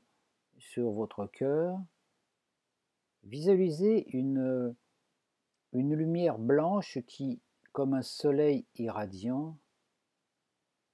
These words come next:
émane de votre cœur et qui va exploser comme un Big Bang et qui va créer, qui va vous mettre dans un vortex de pure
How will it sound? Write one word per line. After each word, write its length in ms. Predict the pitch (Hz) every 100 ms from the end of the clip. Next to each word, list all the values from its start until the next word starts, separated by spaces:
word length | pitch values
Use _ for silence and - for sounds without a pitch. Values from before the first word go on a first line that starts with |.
| _ _ _
émane 400 | - 113 120 123
de 80 | 110
votre 340 | 104 107 - 101
cœur 520 | - 123 139 165 175 - _ _ _ _ _ _ _ _ _ _ _ _ _ -
et 60 | 120
qui 200 | - 151
va 440 | 156 170 165 123 - _ _ _ _ _ _ _ -
exploser 760 | 185 - - 170 151 160 165 143
comme 320 | - 131 135
un 300 | 127 151 113
Big 220 | 104 139
Bang 480 | 135 120 151 170 135
et 80 | 117
qui 200 | - 110
va 360 | 131 117 117 _ _ _ _
créer, 520 | - 147 147 151 123 _ _
qui 140 | -
va 140 | 127 139
vous 100 | 143
mettre 480 | 160 165 - -
dans 320 | 123 123 107 123
un 340 | 120 117 110 _ _ _ _ -
vortex 800 | 123 151 - - 151 143 - 113
de 200 | 101 117
pure 520 | - - 131 120